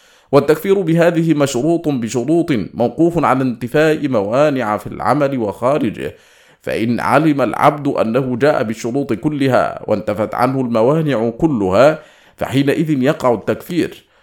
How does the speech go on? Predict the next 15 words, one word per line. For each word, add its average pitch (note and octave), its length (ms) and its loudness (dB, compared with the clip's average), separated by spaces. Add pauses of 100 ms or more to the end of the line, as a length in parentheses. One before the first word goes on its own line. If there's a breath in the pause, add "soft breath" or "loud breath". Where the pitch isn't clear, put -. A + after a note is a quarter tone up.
(160)
وأما A2 360 2
عمل C3+ 580 2
شملته B2 560 0
الغفلة C3 600 0
أو G#2 260 -2
لأكثره، C#3+ 560 0 (360 soft breath)
وفقد A#2+ 420 0
الإخلاص C3+ 500 0
الذي B2+ 320 -2
هو B2 220 0
روحه D#3 260 0 (100)
ولبه، C3+ 680 2
ولم A2+ 440 0
يوف A#2 340 0
حقه D#3 520 -2